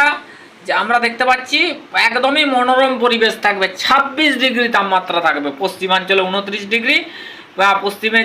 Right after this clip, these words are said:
ছাব্বিশ, কোথাও কোথাও ঊনত্রিশ, কলকাতা ঊনত্রিশ, বরিশাল সাতাশ, আহ, বরিশাল আঠাশ, খুলনা আঠাশ, খেপুপাড়া ছাব্বিশ, কুমিল্লা সাতাশ,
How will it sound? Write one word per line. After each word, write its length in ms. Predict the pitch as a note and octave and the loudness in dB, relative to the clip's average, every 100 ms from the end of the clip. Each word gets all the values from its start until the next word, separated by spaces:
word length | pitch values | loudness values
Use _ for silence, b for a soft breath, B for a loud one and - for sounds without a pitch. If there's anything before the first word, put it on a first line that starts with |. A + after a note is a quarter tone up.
| A3+ | 0
ছাব্বিশ, 420 | F#3+ F#3+ B3 C#4+ C#4 - | -6 -2 0 0 -2 -4
কোথাও 200 | G#3 A3 | 0 0
কোথাও 180 | A3 A3 A3 | 2 0 0
ঊনত্রিশ, 400 | A3+ A#3 F#3 C#3+ - | 0 2 0 -2 -2
কলকাতা 300 | F3+ F#3+ G3+ G3+ | 0 2 2 2
ঊনত্রিশ, 340 | G#3 G#3+ A#3 C4+ - E3+ | -2 -4 -2 -2 -4 -6
বরিশাল 360 | F3 F#3 G3 G3 G3+ | -4 -2 -2 -2 -2
সাতাশ, 340 | G3+ B3+ C4+ | 2 2 2
আহ, 720 | - - - - - E3 F3 E3+ | -2 -14 -16 -16 -4 0 2 2
বরিশাল 300 | F#3+ G3+ G#3+ G#3 | 0 2 2 4
আঠাশ, 180 | G#3 B3 - | 2 0 -2
খুলনা 240 | G3+ G3+ G3 | 0 4 4
আঠাশ, 220 | G3 A#3 B3+ - G3 F#3+ | 4 2 0 -4 -10 -8
খেপুপাড়া 480 | F3+ F3+ F#3+ F#3+ G3 F#3+ | -6 -4 0 4 4 2
ছাব্বিশ, 400 | A3+ A3+ G3+ C#3+ - - - - - - - | 0 0 0 0 -6 -20 -20 -20 -20 -20 -8
কুমিল্লা 420 | G3 G#3+ G#3+ A3 G#3 | -4 0 2 2 2
সাতাশ, 380 | A#3+ C#4 A3 | 0 2 2